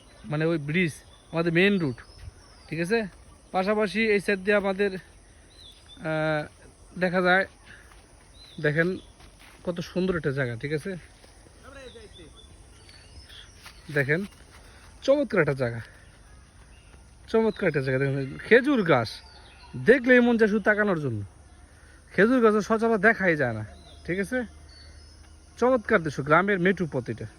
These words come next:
এটা বলে গ্রামের মেঠু পথ। দেখেন ওয়াও, এই পাশে রিফাত, আহ, ভিডিও তৈরি করছে। দেখেন রিফাত ভিডিও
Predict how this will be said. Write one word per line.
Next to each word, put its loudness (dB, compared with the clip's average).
এটা -4
বলে 6
গ্রামের 4
মেঠু 2
পথ। -6
দেখেন -2
ওয়াও, 2
এই 4
পাশে 4
রিফাত, 4
আহ, -2
ভিডিও 0
তৈরি 2
করছে। -2
দেখেন 4
রিফাত 0
ভিডিও 0